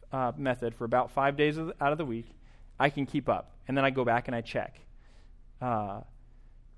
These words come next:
and that's his way of keeping track. Maybe a little more, maybe a little less. But, man, I would encourage you guys to do that. What I, what I did after I talked with him about that, I went out and got a journal and just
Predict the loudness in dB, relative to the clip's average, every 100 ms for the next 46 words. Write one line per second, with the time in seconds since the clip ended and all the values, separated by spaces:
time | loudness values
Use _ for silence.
0 | -20 -20 -20 -20 -12 -2 0 0 -2 0
1 | 0 0 -4 0 -2 -2 -8 -8 -2 -2
2 | -2 -8 -20 -20 -20 -20 -20 -14 -6 -4
3 | -2 -2 0 4 6 6 2 -2 0 2
4 | 6 4 2 0 0 0 -2 -20 -4 0
5 | 4 4 4 2 2 2 4 2 2 -4
6 | 0 0 0 0 4 4 4 2 4 6
7 | 4 2 -6 -4 -4 0 0 2 0 0
8 | -4 0 2 2 0 -2 -2 -10 -2 0
9 | 2 4 2 2 0 0 0 -6 -20 -20
10 | -20 -10 -8 -8